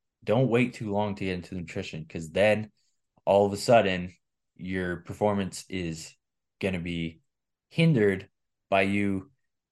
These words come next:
not taking in enough nutrition, not eating enough. This is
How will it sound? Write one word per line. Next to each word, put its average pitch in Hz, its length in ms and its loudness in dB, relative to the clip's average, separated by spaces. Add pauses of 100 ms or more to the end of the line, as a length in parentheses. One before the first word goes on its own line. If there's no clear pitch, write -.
(300)
not 123 320 2
taking 117 340 0
in 104 120 0
enough 95 340 -2
nutrition, 90 540 -6
not 107 260 2
eating 98 200 -2
enough. 87 280 -4
This 127 420 0
is 107 500 -2